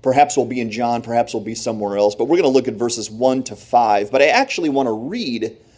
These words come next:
verses one to eighteen of John. John one, starting at verse one, we're gonna look up to verse eighteen. Listen to the word of God. "In the beginning was the Word,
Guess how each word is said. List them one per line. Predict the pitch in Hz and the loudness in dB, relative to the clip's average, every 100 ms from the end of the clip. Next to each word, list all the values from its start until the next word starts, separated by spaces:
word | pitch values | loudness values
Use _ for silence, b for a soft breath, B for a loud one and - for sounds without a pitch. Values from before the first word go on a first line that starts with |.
| b b b b - | b b b b -6
verses | 147 147 117 | -4 -2 -6
one | 113 135 147 | -2 0 2
to | 139 - | 0 -4
eighteen | 127 - - 120 95 | -4 -8 -8 -8 -8
of | - | -10
John. | 95 76 78 104 - _ _ _ _ _ b _ | -10 -10 -12 -16 -20 _ _ _ _ _ b _
John | 110 151 165 170 131 | 0 4 6 4 2
one, | 127 117 120 | 2 2 -2
starting | - 135 135 | 0 2 2
at | 113 | -2
verse | 107 113 113 | -4 -4 -6
one, | 101 104 101 101 | -6 -4 -4 -6
we're | 110 | -6
gonna | 107 | -4
look | 107 107 | -4 -2
up | 104 - | -4 -4
to | 107 | -10
verse | 98 107 101 - | -8 -8 -8 -10
eighteen. | 98 - 107 101 95 | -12 -12 -12 -10 -8
Listen | 117 113 | -8 -8
to | 113 | -6
the | 104 | -6
word | 101 | -6
of | 87 | -6
God. | 120 127 - - - _ _ b b b b b b _ _ _ - B B B B B B B _ | 0 0 0 -6 -20 _ _ b b b b b b _ _ _ -20 B B B B B B B _
"In | 165 202 | 4 4
the | |
beginning | 185 143 160 156 139 | 4 4 4 4 4
was | 127 120 107 | 4 4 2
the | 107 | -4
Word, | 101 101 92 | -2 -2 -2